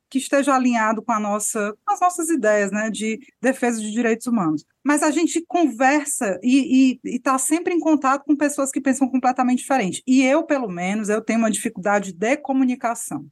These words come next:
né? Como é, deputado, que a gente pode convencer e explicar que direitos humanos é importante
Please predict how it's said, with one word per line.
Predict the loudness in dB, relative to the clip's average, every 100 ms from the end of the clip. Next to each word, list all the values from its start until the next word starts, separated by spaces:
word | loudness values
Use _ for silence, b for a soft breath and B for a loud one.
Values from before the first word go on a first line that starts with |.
| _
né? | -2 -2 B B
Como | 0 4 4
é, | 6 4
deputado, | 2 -2 -4 -6 -4 -4 -4
que | -2
a | 2
gente | 4 2 -2
pode | 0 2 2 2 -4 -6 _ _ _
convencer | 4 4 2 0 -2 0 0
e |
explicar | -2 -4 -6 -10 -2 0 0 -6 _ _
que | 0 2
direitos | 4 4 2 -2
humanos | -6 0 0 0
é |
importante | -2 -2 -4 -2 -2 -2